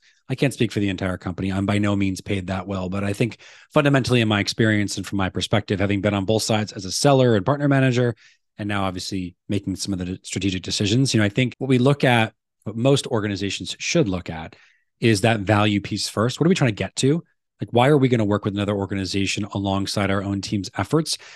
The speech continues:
to take something into the market, with the idea being that it's greater penetration, it's better retention? What is the outcome goal that we're looking for? The second part of it that I think is important, once you define the core kind of goal behind it, the, the direction you're headed in, is, as I mentioned before, who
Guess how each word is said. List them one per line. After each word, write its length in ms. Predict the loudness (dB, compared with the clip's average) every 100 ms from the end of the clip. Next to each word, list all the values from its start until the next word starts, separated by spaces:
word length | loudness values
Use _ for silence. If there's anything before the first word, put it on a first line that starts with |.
| -6
to 80 | -6
take 220 | -2 -2
something 340 | 0 0 0 -2
into 180 | -2
the 120 | -2 -2
market, 400 | -4 -4 -10 -2
with 200 | 0 4
the 120 | 4
idea 300 | 4 4 0
being 220 | 2 -2
that 100 | -2
it's 280 | -4 -6 -10
greater 280 | -6 -4 0
penetration, 560 | 2 4 6 6 6 2
it's 180 | 0 -6 _
better 380 | 0 2 2 0 -8 -20 _ -2
retention? 480 | 4 4 4 2
What 160 | 4 4
is 140 | 2
the 120 | 0 -6
outcome 360 | -6 -4 -4
goal 180 | -2 -2
that 80 | -4
we're 100 | -8
looking 300 | -10 -8 -10
for? 320 | -8 -10 -10 4
The 100 | 6
second 300 | 6 4 4
part 180 | 4 4
of 80 |
it 80 | 4
that 80 | 2
I 80 | 2
think 180 | 2 0
is 120 | 0
important, 360 | 0 -2 0
once 140 | -2 -2
you 80 | -2
define 440 | -2 0 2 2
the 100 | -4
core 260 | -4 -4 -2
kind 160 | -4
of 160 | -6 -12 -4
goal 240 | 2 4 4
behind 320 | 4 2 2
it, 80 | 0
the, 160 | -4
the 100 | -4
direction 400 | -4 -2 -2 -2
you're 80 | -4
headed 240 | -2 0 2
in, 180 | 0 -2 _
is, 160 | 4 4
as 100 | 4
I 80 | 2
mentioned 240 | 2 0
before, 380 | -2 0 0 0
who 420 | 0 0 0